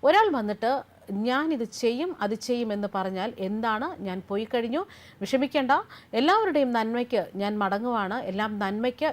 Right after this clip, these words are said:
എൻ്റെ മകളുടെ വാക്കുകൾക്ക് ബഹുമാനം കൊടുക്കുക. ആ, ഞാനെ നിർത്തി. കുറച്ച് ചെറിയ ആളുകളൊക്കെ കയറി വന്ന് കുറേ വീഡിയോസ് അവരുടെ എക്സ്പീരിയൻസ് ഒക്കെ പറയുന്നുണ്ട്. അതുകൂടെ പാപ്പുവിനെ വിഷമിപ്പിക്കില്ല. എന്നെ വിട്ടേക്ക്. എൻ്റെ വാക്ക് ഞാൻ പാലിക്കുന്നുണ്ട്. നിങ്ങളും പാലിക്കുന്നത്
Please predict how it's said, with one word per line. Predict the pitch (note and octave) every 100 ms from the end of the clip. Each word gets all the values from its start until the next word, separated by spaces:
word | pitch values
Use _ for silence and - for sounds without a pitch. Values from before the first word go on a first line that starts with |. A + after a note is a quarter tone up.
| -
എൻ്റെ | C4+ E4+
മകളുടെ | B3 G#3+ A3 A3
വാക്കുകൾക്ക് | G3 F#3+ G3 G#3 G3+
ബഹുമാനം | F3+ F3 G3+ A3+ A3
കൊടുക്കുക. | G3+ G#3 A3+ C#4 - - - - -
ആ, | F#3 F#3
ഞാനെ | G3 A3 A3+ B3
നിർത്തി. | A3+ A3 - E4+
കുറച്ച് | E4+ A3 A3
ചെറിയ | A#3 - B3 D#4+
ആളുകളൊക്കെ | B3 G3 G#3 A3 G#3 G#3+ G#3
കയറി | G#3 G#3
വന്ന് | G#3 G3
കുറേ | G3+ G3 F#3+
വീഡിയോസ് | F3+ G3 A#3 E4 -
അവരുടെ | G3 F#3+ G3+ G3+ - - -
എക്സ്പീരിയൻസ് | A3 - E4+ F4 E4 A#3
ഒക്കെ | G3+ F#3
പറയുന്നുണ്ട്. | F#3 F#3+ G3 G3 B3 -
അതുകൂടെ | F#3 F#3 G#3+ A#3+ A3+ - -
പാപ്പുവിനെ | F#3 G3+ A#3+ A3+ G#3
വിഷമിപ്പിക്കില്ല. | F#3+ G#3+ G#3+ A3+ A3 A#3 C#4 F4+ - - -
എന്നെ | E4 G4+
വിട്ടേക്ക്. | C4 - A#3+ B3 C4 -
എൻ്റെ | G#3+ A3+
വാക്ക് | G#3+ A3+ A#3+ B3+
ഞാൻ | A3+ G3+
പാലിക്കുന്നുണ്ട്. | F#3+ F#3+ G#3 A#3 A3+ A#3+ A#3
നിങ്ങളും | G#3 A3 A3+
പാലിക്കുന്നത് | A#3 A#3 C4+ C4+ B3+ G#3+